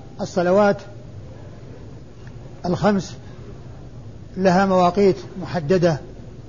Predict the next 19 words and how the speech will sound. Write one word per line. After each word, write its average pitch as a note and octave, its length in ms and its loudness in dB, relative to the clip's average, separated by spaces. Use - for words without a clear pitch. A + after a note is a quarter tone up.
لها F3+ 200 6
بداية F3 420 6
ولن-، E3+ 440 4
ولها F3+ 340 6
نهاية، D#3+ 500 2
وقد F3 240 0
جاء G3 220 8
ذلك F3+ 340 6
مبينا F3 680 4
من F3 120 0
فعل F#3 320 6
رسول F3 280 4
الله E3 160 6
عليه E3 280 4
الصلاة D#3 240 2
والسلام E3 540 2
ومن، F3+ 540 4
آه، E3+ 440 6
قوله. F#3 560 8